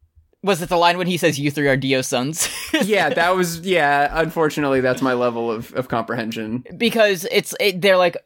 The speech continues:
Speaker 1: uh, Pucci's like, "Oh, you're, you must not know who your father is, but you'll know soon." And then as he's being dragged away, you see the birthmark.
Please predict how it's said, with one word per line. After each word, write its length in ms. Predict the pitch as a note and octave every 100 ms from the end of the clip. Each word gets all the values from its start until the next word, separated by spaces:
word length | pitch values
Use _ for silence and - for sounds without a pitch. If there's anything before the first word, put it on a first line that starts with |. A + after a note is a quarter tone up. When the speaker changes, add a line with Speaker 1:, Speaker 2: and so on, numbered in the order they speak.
| _ -
Speaker 1:
uh, 160 | E3+
Pucci's 300 | D#3 G#3 F#3
like, 140 | E3 C#3
"Oh, 340 | D#3+ D#3 C3 A#2+
you're, 580 | C#3 D#3 C#3+ B2+ D2+ - _ _
you 140 | E3+ E3+
must 180 | C#3+ D3+
not 160 | C3+
know 140 | C3 A#2+
who 100 | C3+
your 180 | A2
father 400 | G2 B2 B2 B2
is, 160 | C#2+ G#2+
but 160 | B2+ -
you'll 160 | A2+
know 180 | A#2 G#2+
soon." 480 | - C#3+ A#2 F2+ -
And 160 | C#3 C#3
then 160 | C#3
as 180 | A#2 C3+
he's 120 | C3+
being 200 | B2+ B2
dragged 260 | A#2+ G#2+ G#2+
away, 140 | G#2
you 140 | G#2 A2
see 160 | - G#2
the 80 |
birthmark. 580 | G2+ G2+ - C2 - -